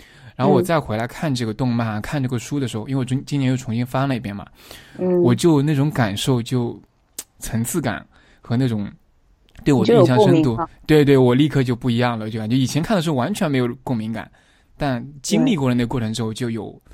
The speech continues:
Speaker 1: 比较强的共鸣感。
Speaker 2: 嗯。嗯。
Speaker 1: 对，这一点还蛮奇妙的。
Speaker 2: 对，这个可能是真的是要自己体会吧，就也可能有的人他明明跑到了那状态，但是他不知道，哎，但就是一个很抽象的一个，
Speaker 1: 是的。
Speaker 2: 这样的一个状态。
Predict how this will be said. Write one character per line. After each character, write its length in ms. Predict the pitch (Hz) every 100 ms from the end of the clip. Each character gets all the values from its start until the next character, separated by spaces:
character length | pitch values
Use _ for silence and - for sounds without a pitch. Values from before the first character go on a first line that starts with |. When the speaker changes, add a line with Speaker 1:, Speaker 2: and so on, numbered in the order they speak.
| _ -
Speaker 1:
比 80 |
较 80 | 107
强 240 | 104 101 101
的 80 |
共 140 | 120 107
鸣 160 | 107
感。 120 | 107 - _ _ _ -
Speaker 2:
嗯。 240 | 180 170
嗯。 60 | 156 _ _ _ _ _
Speaker 1:
对， 200 | - 110 - _ -
这 120 | 175
一 20 |
点 120 | 143 104
还 80 |
蛮 140 | 117 120
奇 180 | - 107
妙 220 | 107 98
的。 60 | _ _ _ _ _
Speaker 2:
对， 260 | 175 160 170 -
这 180 | - 240
个 240 | 202 180
可 300 | 175 - -
能 160 | 165 175
是 260 | - 214 190
真 220 | 220 233
的 100 | 220
是 360 | 202 208 180 185 - - _ -
要 200 | 190 262
自 180 | 240 262
己 140 | 175
体 240 | 170 - 165
会 240 | 196 190
吧， 180 | - - _ _ -
就 240 | - 196 180
也 180 | - 185
可 120 | 185 185
能 140 | 170
有 100 | 170
的 120 | 170
人 120 | 165 165
他 200 | 202 190
明 180 | - 170
明 140 | 175 196
跑 220 | - -
到 180 | 170 165
了 60 |
那 120 | 170 160
状 180 | 170
态， 100 | 160 160
但 160 | 165
是 60 | 160
他 140 | 165
不 120 | -
知 140 | 175 -
道， 180 | 165 - _ _ _ -
哎， 120 | 165
但 100 | 214
就 140 | 220
是 100 | 214
一 40 | 185
个 60 | 180
很 120 | 151
抽 240 | - 196 196
象 280 | 208 175 - _ _ _ _
的 120 | 165
一 100 | 156
个， 60 | 160
Speaker 1:
是 60 | 160
的。 40 |
Speaker 2:
这 80 | 185
样 140 | 165
的 40 | 151
一 60 |
个 100 | 165
状 240 | 165 180 -
态。 160 | -